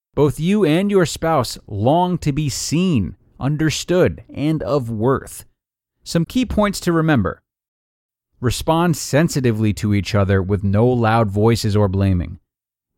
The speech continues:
Be emotionally available. Do not let yourself get distracted when you need to be present with your partner. Make the relationship the most important. What is for the good of the relationship? Build trust. Start with doing what you promised to do,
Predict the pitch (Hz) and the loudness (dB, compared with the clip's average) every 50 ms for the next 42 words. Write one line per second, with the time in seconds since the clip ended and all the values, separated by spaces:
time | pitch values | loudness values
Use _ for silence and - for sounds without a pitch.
0 | - - 104 113 117 131 127 123 120 113 107 107 104 - - 123 117 113 120 123 | -8 -2 0 2 2 4 4 4 4 4 4 4 4 2 2 0 2 2 2 2
1 | 113 110 127 156 175 156 120 87 82 - - _ _ _ _ _ _ _ _ _ | 2 4 2 2 2 2 0 -2 -4 -6 -10 _ _ _ _ _ _ _ _ _
2 | - 123 123 135 143 139 120 120 127 127 113 139 127 113 - - 127 123 113 - | -4 -2 0 0 0 0 0 -2 -2 -2 -2 -2 -2 -2 0 0 0 0 0 -2
3 | 135 107 - 110 101 - - - 127 135 147 147 - 131 117 110 110 120 117 120 | -4 -4 -4 -6 -8 -6 -2 0 2 2 2 0 0 -2 -2 0 0 0 0 0
4 | 120 117 113 117 120 127 127 117 123 117 117 110 - - - - 170 147 107 110 | 0 0 0 2 2 0 0 0 0 0 0 0 -2 -4 -2 0 0 2 2 2
5 | 104 98 - 101 98 95 98 95 82 - 92 90 64 71 76 65 - - _ _ | 0 0 -2 -4 -2 -2 -2 -2 -2 -2 -2 -2 -2 -4 -6 -8 -10 -12 _ _
6 | _ _ _ _ _ _ - 135 127 127 - 151 127 123 120 127 139 151 - - | _ _ _ _ _ _ -2 0 0 2 2 2 4 4 4 4 4 2 2 0
7 | 147 - - 147 139 - - 117 120 127 131 113 - - 117 101 - - - 143 | -4 -2 -2 -2 -2 -2 0 0 2 2 2 0 0 -2 -4 -4 -4 -4 -6 -6
8 | - - - - _ _ _ _ _ _ _ _ - 113 117 160 147 135 135 139 | -6 -8 -12 -14 _ _ _ _ _ _ _ _ -4 0 0 0 0 0 -2 -2
9 | 123 - - - - 117 117 113 98 104 120 123 123 107 113 110 110 107 104 110 | -4 -6 -8 -6 -4 -2 -2 -2 2 2 2 2 2 2 2 2 2 2 2 2
10 | 123 123 - - 92 85 - - - - - - _ _ _ _ _ _ _ _ | 0 0 0 -4 -6 -6 -8 -10 -12 -12 -14 -18 _ _ _ _ _ _ _ _
11 | _ _ _ - 104 101 101 98 95 - - - 160 147 101 - - - - - | _ _ _ -4 0 0 0 0 -2 -4 -2 2 2 2 2 0 -6 -14 -18 -20
12 | _ _ _ _ _ _ _ _ _ _ _ _ - - - 131 135 110 123 135 | _ _ _ _ _ _ _ _ _ _ _ _ -8 -2 0 2 2 2 0 -2
13 | 123 104 120 123 127 127 120 117 127 - 139 143 120 - - 131 131 147 151 147 | -2 0 0 2 2 2 2 0 -2 -2 -4 -6 -6 -4 -2 0 0 2 2 0
14 | 123 - - - 101 92 95 80 - - | -2 -2 -4 -6 -6 -4 -6 -6 -8 -12